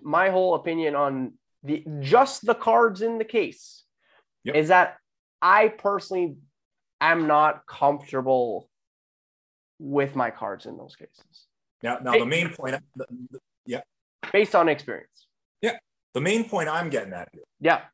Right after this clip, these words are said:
Speaker 2: is now you, uh, you're ve-, you're open-minded. You've graded with
Speaker 1: One hundred percent.
Speaker 2: H G A,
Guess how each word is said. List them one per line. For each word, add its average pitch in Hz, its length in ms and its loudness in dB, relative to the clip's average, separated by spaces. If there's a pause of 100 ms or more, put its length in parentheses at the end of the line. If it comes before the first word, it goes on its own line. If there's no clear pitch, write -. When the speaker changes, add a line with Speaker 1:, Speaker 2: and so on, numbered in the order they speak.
(240)
Speaker 2:
is 110 160 -6
now 120 320 0
you, 131 380 -4
uh, 110 340 2 (160)
you're 110 180 -8
ve-, 117 180 -4
you're 101 140 -4
open-minded. 104 580 -4 (320)
You've 104 260 -12
graded 120 340 2
with - 120 -4
Speaker 1:
One 117 80 -4
hundred 117 60 -8
percent. - 200 -8
Speaker 2:
H 117 40 -8
G 139 120 -8
A, - 40 -18